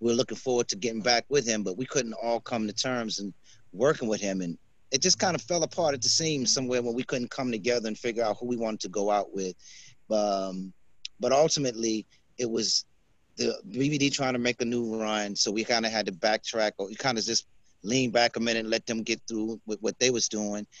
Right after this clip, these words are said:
and see if we can come back to the table. And then after that,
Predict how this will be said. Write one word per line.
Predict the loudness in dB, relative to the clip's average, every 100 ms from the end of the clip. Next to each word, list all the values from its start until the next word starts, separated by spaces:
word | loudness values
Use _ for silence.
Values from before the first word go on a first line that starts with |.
| -20 -10
and | 0
see | 2 2
if | 0
we | -4
can | -4
come | -2 0
back | 0
to | -2
the | -4
table. | 2 2 2
And | -2
then | -4 -8 -2
after | 2 2 2 0
that, | 2 2 0